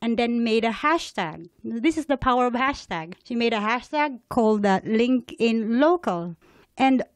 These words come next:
all of a sudden, it became viral and people started creating LinkedIn Locals in their area. So there was LinkedIn Local New York, there was LinkedIn Local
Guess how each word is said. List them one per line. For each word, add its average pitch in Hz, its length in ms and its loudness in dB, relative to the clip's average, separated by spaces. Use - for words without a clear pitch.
all 277 180 6
of 359 120 4
a 381 80 4
sudden, 240 540 2
it 247 180 -4
became 269 380 2
viral 233 540 2
and 226 220 -4
people 254 300 2
started 226 400 2
creating 220 540 -2
LinkedIn 240 520 0
Locals 220 720 2
in 285 200 4
their 294 140 6
area. 262 400 4
So 208 200 0
there 208 140 2
was 202 180 0
LinkedIn 220 420 0
Local 202 300 2
New 180 160 2
York, 269 480 2
there 202 100 -4
was 185 160 -4
LinkedIn 208 420 -2
Local 202 440 2